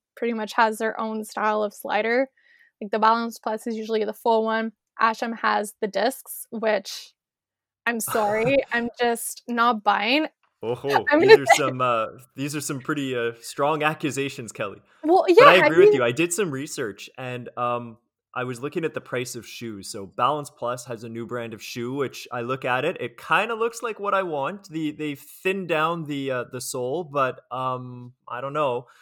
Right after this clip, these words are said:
Speaker 2: Two hundred fifty dollars.
Speaker 1: Plus tax
Speaker 2: Um,
Speaker 1: too, right?
Speaker 2: plus ta-, oh yeah, plus tax and shipping and everything like that. Um, Goldline has shoes for two sixty roughly. I mean, and you can get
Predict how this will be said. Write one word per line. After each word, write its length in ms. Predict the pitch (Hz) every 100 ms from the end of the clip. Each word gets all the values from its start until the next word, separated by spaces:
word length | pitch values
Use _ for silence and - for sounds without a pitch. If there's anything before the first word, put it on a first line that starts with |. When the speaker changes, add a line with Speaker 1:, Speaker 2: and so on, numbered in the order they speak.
| _ _ _ _ -
Speaker 2:
Two 140 | 196
hundred 260 | 208 196 165
fifty 300 | 175 170 165
dollars. 540 | 123 107 113 165 - _ _
Speaker 1:
Plus 220 | - 269 -
tax 60 |
Speaker 2:
Um, 420 | 127 135 135 131 123
Speaker 1:
too, 60 | 226
right? 260 | 202 233 277 _
Speaker 2:
plus 260 | - 143 139
ta-, 200 | 147 135
oh 120 | 151
yeah, 160 | 139 113
plus 280 | - 147 139
tax 400 | - 123 127 -
and 120 | 113
shipping 520 | - 123 120 117 117
and 300 | 110 104 101 98
everything 360 | 107 110 113
like 200 | 107 101
that. 340 | 104 107 107 -
Um, 420 | 110 107 110 107 107 _ 113
Goldline 560 | 123 143 156 160 156 151
has 260 | 131 127
shoes 380 | 123 - 135 135
for 140 | - 110
two 240 | - 127
sixty 720 | - - 127 - 151 151 151
roughly. 560 | 139 135 - 156 151 151
I 80 | 123
mean, 160 | 135
and 120 | 143 175
you 60 |
can 120 | 214
get 220 | 175 160